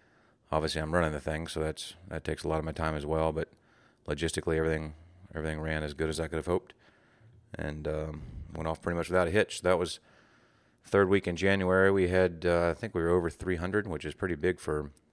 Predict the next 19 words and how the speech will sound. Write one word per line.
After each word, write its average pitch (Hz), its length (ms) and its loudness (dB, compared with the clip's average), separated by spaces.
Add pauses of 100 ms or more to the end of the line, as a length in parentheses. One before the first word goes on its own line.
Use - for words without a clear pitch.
(100)
for 76 200 -2
our 76 160 -2
state 80 240 -2
championship. 78 560 -6
So - 120 -10
we 76 80 -2
were 73 60 -6
certainly - 260 -8
pleased 76 260 -4
with 76 80 -2
the 76 40 -6
turnout. 76 420 -2
And, 71 160 -12 (920)
um, 78 560 -4 (920)
I've 80 160 -8
been 85 120 -2
saying 85 280 4
this 78 100 -2
for - 220 -6